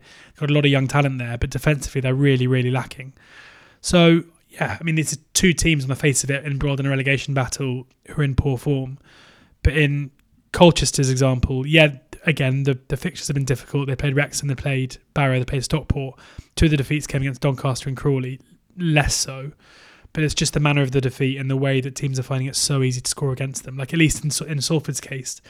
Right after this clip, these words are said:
those three nil-nil draws against decent sides suggest a level of defensive aptitude that I don't think Colchester have. So I think Salford are, are comfortably the better side. I think they'll finish a fair way above Colchester come the end of the season.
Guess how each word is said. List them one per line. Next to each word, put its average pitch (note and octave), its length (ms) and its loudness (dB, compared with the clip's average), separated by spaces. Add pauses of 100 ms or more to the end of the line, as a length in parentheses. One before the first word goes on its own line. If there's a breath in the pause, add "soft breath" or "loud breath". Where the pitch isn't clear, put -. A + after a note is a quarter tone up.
(340 loud breath)
those D3+ 180 4
three D3+ 340 2
nil-nil C#3 360 2
draws C3+ 260 2
against C3+ 180 -6
decent C3+ 300 -4
sides C3+ 240 -2
suggest C#3 340 -4
a D3 60 -2
level B2+ 240 -2
of B2 80 -6
defensive C#3 340 -8
aptitude C#3 540 -10 (460 loud breath)
that - 80 -8
I C3+ 40 -2
don't C3+ 160 -2
think C3+ 300 -8
Colchester B2+ 480 -4
have. A#2+ 320 -6
So C3+ 340 0 (480 soft breath)
I - 60 -12
think D#3 160 -2
Salford C#3 320 2
are, B2+ 80 -4 (160)
are - 60 -20
comfortably C3+ 360 -4
the A#2+ 40 -8
better B2+ 180 -2
side. B2+ 240 -4
I - 20 -4
think D3+ 160 -8
they'll C3 80 -4
finish C3 320 -4 (1300)
a - 80 -8
fair C#3+ 320 0
way C3 220 0
above B2+ 220 -4
Colchester C3 440 -6
come C#3 160 -4
the C3+ 80 -2
end C3 100 -4
of B2+ 60 -4
the A#2+ 60 -6
season. C3 420 -6